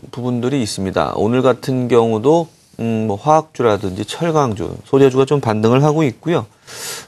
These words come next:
어, 그리고 기존에 이제 우리가 흔히 말해서 전차군단이라고 불렸던 부분들은 뭐, 계속적으로 뭐, 큰 모멘텀을 받지 못하고 있는 좀 상황인 것 같은데요.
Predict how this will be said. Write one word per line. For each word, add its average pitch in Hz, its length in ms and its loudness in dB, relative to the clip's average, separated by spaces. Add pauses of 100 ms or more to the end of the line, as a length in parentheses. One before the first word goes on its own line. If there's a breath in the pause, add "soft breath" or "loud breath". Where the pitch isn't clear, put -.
어, 131 240 4
그리고 143 160 2
기존에 190 440 4
이제 165 260 4
우리가 131 300 6
흔히 135 160 -2
말해서 117 300 -2
전차군단이라고 123 880 0
불렸던 117 640 2 (240)
부분들은 120 600 2 (580 loud breath)
뭐, 156 80 0
계속적으로 175 520 4
뭐, 131 400 4
큰 190 240 -2
모멘텀을 135 380 2
받지 117 240 -2
못하고 160 460 0
있는 110 400 -2
좀 98 160 -6
상황인 117 400 0
것 143 80 4
같은데요. 120 540 2